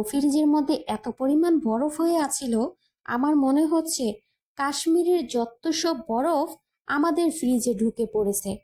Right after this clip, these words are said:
কি একটা অবস্থা বলো তো। এই কারণে চলে আসলাম বরফগুলো পরিষ্কার করার জন্য। এমন একটা অবস্থা, আমার হাতগুলো মনে হচ্ছে জমে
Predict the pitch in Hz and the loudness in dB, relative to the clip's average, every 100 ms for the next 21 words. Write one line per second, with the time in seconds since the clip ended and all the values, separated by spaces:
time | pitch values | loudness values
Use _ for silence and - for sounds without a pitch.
0 | _ _ _ _ _ 330 359 339 339 320 | _ _ _ _ _ -2 0 0 -4 -4
1 | 269 247 247 240 - 208 196 233 247 247 | -2 0 -2 -4 -6 -6 -2 0 0 -2
2 | 339 403 _ _ _ _ - 254 277 277 | -4 -4 _ _ _ _ -6 -4 0 0
3 | 294 302 285 262 262 247 - 226 349 - | 2 0 0 0 0 0 -2 -4 -4 -6
4 | _ _ 226 226 240 254 - 262 254 247 | _ _ -6 -2 0 -2 -4 -2 0 0
5 | - 277 277 294 - 269 262 226 226 - | -2 -2 0 0 -2 -4 -2 -2 -2 0
6 | 214 220 285 359 _ _ _ _ _ 254 | 2 2 0 -4 _ _ _ _ _ -4
7 | 311 381 370 370 359 277 254 294 302 - | 2 2 2 0 -2 0 0 0 -2 -2
8 | 269 214 226 269 254 226 240 - 320 311 | -2 0 0 0 -2 -4 -6 -6 -2 0
9 | 285 247 277 285 277 - 254 - 233 269 | 2 2 2 2 0 -2 -6 -2 -2 2
10 | 294 | 2